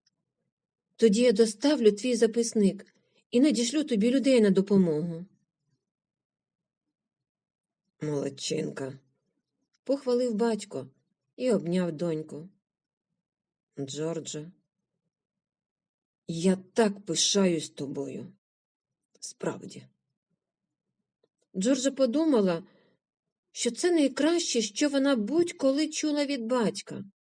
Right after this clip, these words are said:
Вона посміхнулась йому. «Добре, тату. Тепер я піду пошукаю Тіммі.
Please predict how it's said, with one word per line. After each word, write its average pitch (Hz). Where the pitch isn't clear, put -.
Вона 170
посміхнулась 156
йому. 156
«Добре, 185
тату. 180
Тепер 214
я 208
піду 208
пошукаю 202
Тіммі. 180